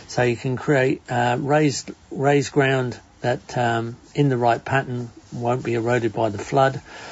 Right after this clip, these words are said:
Um, you can create it so that you can, um, uh, tree your, uh, flood edges and create a deposition of,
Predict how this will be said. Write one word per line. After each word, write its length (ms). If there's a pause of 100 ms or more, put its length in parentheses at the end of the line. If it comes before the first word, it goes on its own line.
(280)
Um, 480
you 200
can 220
create 360
it 140
so 220
that 240
you 160
can, 340 (200)
um, 480 (600)
uh, 340
tree 480 (460)
your, 380
uh, 280
flood 400
edges 640 (100)
and 460
create 340
a 60
deposition 920
of, 500